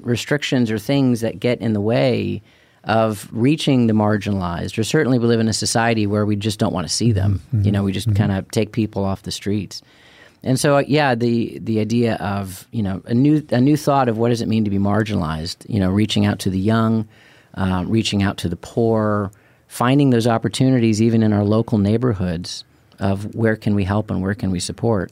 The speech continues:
Speaker 2: Right.
Speaker 1: You know, that's kind of a practical <clears throat> view of it. But just having a church that has a heart for that, you know, and I think it is, I would also go back to the synod on Amazon. I remember when the Pope wanted to call a synod,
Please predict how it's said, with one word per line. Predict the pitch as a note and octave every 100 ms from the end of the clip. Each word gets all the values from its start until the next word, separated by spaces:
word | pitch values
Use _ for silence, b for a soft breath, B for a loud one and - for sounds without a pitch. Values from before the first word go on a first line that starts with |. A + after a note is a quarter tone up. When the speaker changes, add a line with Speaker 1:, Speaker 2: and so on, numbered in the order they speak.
| -
Speaker 2:
Right. | G#2+ G2+ - -
Speaker 1:
You | G#2
know, |
that's | G2 G#2+
kind | - G#2
of |
a | F#2
practical | - A2 A2+ A#3+ G#2+ G#2
<clears throat> | F#3
view | D3 A2 C3+ A#2
of | F2+
it. | F2 -
But | A#2 A#2 - b b _
just | C#3+ C#3+
having | D3+ D3
a | A#2+
church | - D#3 D3 - - - b b b
that | - A#2+
has | A#2+
a | A2+
heart | - C3+ -
for | - F2+
that, | C#2+ C#2 - - -
you | G#2
know, | G2+
and | F#2 A2+ A2+
I | A#2
think | A#2 C3+ B2
it | A#2+
is, | C3 A#2 B B B B
I | - D3
would | C#3
also | D3 D3+
go | D3 B2+
back | B2 B2
to | A#2+
the | A2
synod | - B2 A#2+ A2+ G#2+
on | G2 G#2 G#2+ G#2 G#2 G2+
Amazon. | - A#2 C3 E2+ B1+ A1+ -
I | G#2+
remember | A2 A2 G#2+ G#2
when | - G#2 G#2 G#2
the | G2+
Pope | A#2+ A2+ -
wanted | G#2+ G#2+ G2+
to | G#2+
call | - G2+
a | G2+
synod, | - B2+ A2+ G#2